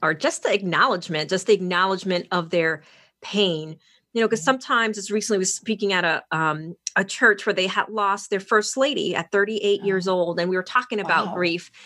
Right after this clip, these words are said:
Speaker 1: and that sometimes people are just afraid to acknowledge someone else's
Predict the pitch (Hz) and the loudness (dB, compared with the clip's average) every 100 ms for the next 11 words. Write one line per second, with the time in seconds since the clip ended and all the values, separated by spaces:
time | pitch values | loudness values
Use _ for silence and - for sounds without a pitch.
0 | - - _ 208 202 180 - - 523 440 | -20 -20 _ -2 2 2 0 -2 0 2
1 | 359 - 320 320 254 214 240 233 - 196 | 0 0 -6 -2 -2 0 -4 -4 -4 -4
2 | - - 240 247 233 233 208 196 196 214 | -4 -2 0 0 0 0 0 0 0 2
3 | 208 190 208 185 180 180 170 180 160 | 0 -2 -2 0 2 0 0 -4 -4